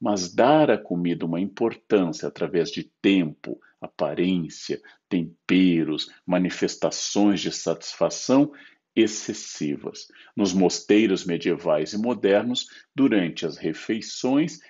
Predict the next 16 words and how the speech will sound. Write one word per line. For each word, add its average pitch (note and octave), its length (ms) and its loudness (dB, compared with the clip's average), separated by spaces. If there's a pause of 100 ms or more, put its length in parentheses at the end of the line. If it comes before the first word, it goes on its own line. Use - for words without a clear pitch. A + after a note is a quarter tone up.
(160)
eram C#3 340 4
lidos A#2+ 560 -2
trechos C#3 720 -4
sagrados, C#2+ 720 -8 (280)
trechos A#2+ 480 2
da E2+ 120 2
Bíblia, D#2+ 760 -2 (260)
da E2+ 520 2
regra F2+ 540 -2
daquela D#2 440 -8
ordem, D#2 560 -2
beneditinos, D#2+ 800 -6
por E2+ 240 0
exemplo, G2 600 0 (260)
e B2 120 6
assim E3 540 2